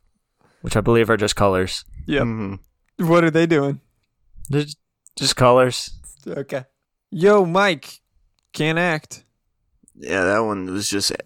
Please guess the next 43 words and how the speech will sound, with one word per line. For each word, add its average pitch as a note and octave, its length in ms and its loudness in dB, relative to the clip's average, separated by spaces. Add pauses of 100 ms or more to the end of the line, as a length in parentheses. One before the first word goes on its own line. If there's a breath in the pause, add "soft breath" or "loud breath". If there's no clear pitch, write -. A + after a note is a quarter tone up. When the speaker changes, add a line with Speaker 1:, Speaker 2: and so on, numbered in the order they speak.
Speaker 3:
aimed G#2+ 340 -2
right F#2+ 200 0
at F2 100 -6
Mike G2 240 -6
Tyson, G2+ 580 -6
which A#2+ 180 -4
seems F3 320 -2
mean A#2 360 -2
given G2+ 260 -2
his F#2+ 220 -4
current G#2 400 -4
physical F#2+ 400 -6
state. - 400 -2 (600 soft breath)
Speaker 2:
Yeah. D#3+ 340 -6
Speaker 1:
Yeah. G#2+ 340 -2 (320)
And, B2 360 0
uh, A2 460 2 (340)
that G#2+ 180 2
he A#2 240 0
had A2+ 200 2
a A2 100 4
whole A#2+ 300 0
show - 480 0 (100)
in G2+ 180 -4
which G#2+ 240 -2
he A2+ 100 -2
did A#2 220 0
great A2 260 0
in. - 240 -6 (500)
Voice A2+ 340 2
acting, F#2+ 400 -4
but, - 300 -4
you - 140 -6
know. - 240 -4 (560)
Speaker 3:
Yeah. - 160 -6
Speaker 1:
Have - 80 -10 (400)
you B2 120 -2
guys F3+ 180 4
heard C3 140 4
of B2 60 0
that A#2 160 2
show? A2+ 300 0 (460)
Speaker 2:
Mike? C3+ 340 -2